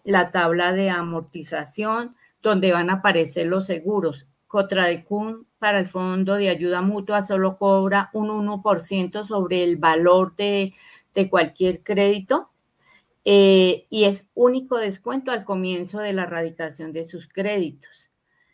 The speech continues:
Entonces, tener pendiente eso al momento de ir a, a la radicación de sus créditos en cualquier otra entidad,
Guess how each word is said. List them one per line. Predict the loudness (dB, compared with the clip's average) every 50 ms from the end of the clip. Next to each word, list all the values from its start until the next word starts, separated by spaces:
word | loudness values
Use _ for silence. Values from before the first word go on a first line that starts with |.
| _ _ _ _ _ -6
Entonces, | -4 -2 -2 -2 -4 -4 -4 -4 -4 -4 -4 -6 -4 -4 -2 -2 -2 -2 -4 -8 -12 _ _ _ _ _ _ _ _
tener | _ -2 0 0 0 -2 -4
pendiente | -6 -8 -6 -6 -6 -6 -6 -6 -8 -8
eso | -8 -8 -8
al | -8
momento | -6 -6 -4 -4 -6 -6 -4 -2 -2 0 0
de | 0 0 -2
ir | -2 -4 -4 -4 -4
a, | -4 -4 -4 -4
a | -6 -6 -6 -6
la | -6 -6 -6 -6
radicación | -6 -6 -6 -6 -8 -10 -10 -12 -12 -10 -10 -10 -10 -10 -10
de | -10 -10
sus | -10 -12 -12
créditos | -12 -10 -8 -6 -6 -6 -6 -8 -10 -10 -10
en | -10 -8
cualquier | -8 -8 -8 -8 -10 -12 -10 -8 -6 -4 -4
otra | -6 -6 -4 -4 -2 -2
entidad, | -2 -4 -6 -6 -6 -4 -2 -2 -2 -2 -4 -8